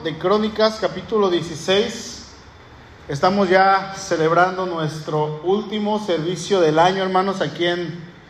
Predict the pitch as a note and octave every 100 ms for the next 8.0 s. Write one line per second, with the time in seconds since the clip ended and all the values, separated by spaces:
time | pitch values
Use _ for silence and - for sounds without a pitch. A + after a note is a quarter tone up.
0 | - - D3+ E3+ F3+ F3 D#3 D3+ F#3+ G#3+
1 | - - - - - D#3 D#3+ F#3 D#3+ E3
2 | F3+ F#3 E3+ D#3 D#3 E3 F#3+ E3 D#3 D3
3 | D3 E3+ G#3+ A3 A3+ - D3 D3 F3 D#3+
4 | D#3 F3 E3 D#3 E3+ E3+ D#3+ E3 D#3+ D3
5 | D3+ F3 F3+ F3+ - - - - - -
6 | C#3+ C#3+ C#3 C#3+ D#3+ D#3 D#3 E3 F#3 F3
7 | F3 F3 F3+ F3 E3+ - F#3 A3 B3 -